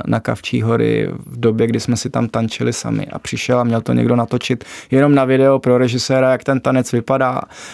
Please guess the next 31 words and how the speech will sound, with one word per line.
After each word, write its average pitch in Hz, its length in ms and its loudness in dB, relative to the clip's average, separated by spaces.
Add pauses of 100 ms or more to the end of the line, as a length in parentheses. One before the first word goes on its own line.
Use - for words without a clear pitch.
(140)
A 117 140 0
tím, 123 260 2
že 117 100 2
jsem 135 200 4
věděl, 120 220 4
že 117 120 0
to 123 180 -2
ještě - 260 0
nemáme 120 380 4
úplně 123 380 2
vypilovaný, 120 600 2
tak 113 200 -4
já 113 120 2
jsem 117 220 -4
prostě 113 280 -2
nebyl 113 460 4
schopný 110 380 -2
zatančit, 110 560 -4 (180)
a, 113 180 -4 (100)
a, 117 80 -2
aniž 123 340 2
by 117 120 0
tam 117 200 0
byl 117 160 2
jako 117 400 0 (320)
někdo 117 260 4
jiný 113 260 2
než 113 200 -2
jenom 117 220 2
Lenka, 117 340 -2
jo. - 80 -12